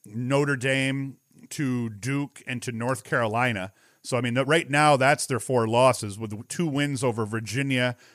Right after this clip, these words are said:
uh, win over Albany, Stony Brook, Vermont, and the only non-ranked, or the only win that they have that where it, it wasn't a team that was at some point ranked was, uh, over Holy Cross, I think, or something like that. So I think Syracuse gets in no matter what.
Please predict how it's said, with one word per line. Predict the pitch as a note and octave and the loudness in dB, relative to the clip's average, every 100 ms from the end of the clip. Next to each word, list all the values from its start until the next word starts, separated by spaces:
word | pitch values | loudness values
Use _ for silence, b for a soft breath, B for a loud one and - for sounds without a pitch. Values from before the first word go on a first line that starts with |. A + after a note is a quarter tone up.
| b | b
uh, | A#2 A#2 A2 G#2+ | -2 0 2 0
win | C3+ C3+ | 2 2
over | B2 B2 | 4 2
Albany, | A#2 C3+ C3 C3 B2+ | 4 4 4 0 -2
Stony | - - C3 B2+ | -4 -4 -2 -2
Brook, | A#2+ B2+ B2 G#2 | -2 -2 -2 -4
Vermont, | A2+ A2+ B2 B2+ - | -4 -2 0 -2 -4
and | A#2 | -6
the | A#2 | -4
only | B2 C3 B2 | -4 -2 -4
non-ranked, | A2+ A#2+ B2+ B2+ B2+ A2+ A#2+ C3 B2 - | -2 -2 0 0 -2 -4 -2 -2 -4 -10
or | A2+ A2+ | -6 -4
the | A2+ | -2
only | C#3 C#3 | -2 -2
win | A#2+ B2+ C3+ | -2 -2 -2
that | B2 | -2
they | A#2 | -4
have | A2+ A#2 | -2 -2
that | A2 G2+ | -4 -4
where | A#2 A2+ | -2 -2
it, | G#2 B - | -4 B -8
it | A2 | -4
wasn't | A#2 C#3 B2+ | 0 0 -2
a | |
team | A#2 C3+ | -4 -4
that | B2 | -4
was | A#2 A2+ | -6 -10
at | - | -2
some | D#3+ C#3+ | -2 -2
point | B2+ G#2+ | -2 -4
ranked | G#2 A2+ A#2 | -4 -4 -4
was, | A2 G2 | -6 -4
uh, | G#2 G2+ G2 b b b | -4 -2 -4 b b b
over | A2+ A2 A2 A2 G#2 G2 F#2+ _ _ _ _ | -6 -4 -2 -2 -4 -8 -12 _ _ _ _
Holy | - C3 A2+ | -14 -10 -10
Cross, | - G#2+ B2+ - | -6 -4 -4 -4
I | D3 | -6
think, | E3 D#3+ - b b b b | -6 -8 -12 b b b b
or | C3+ | -4
something | - D3 D3 | -2 -2 0
like | D3 C#3+ | 0 2
that. | C#3+ | 2
So | - | 2
I | D3 | 2
think | F3 F3 C3 | 2 0 -2
Syracuse | E3 D3 D3 - | 0 0 -2 -2
gets | C3+ C#3 | -4 -2
in | B2 | 0
no | A#2 | 0
matter | A#2+ A2 | 2 2
what. | G2+ A2 G2 | 2 0 0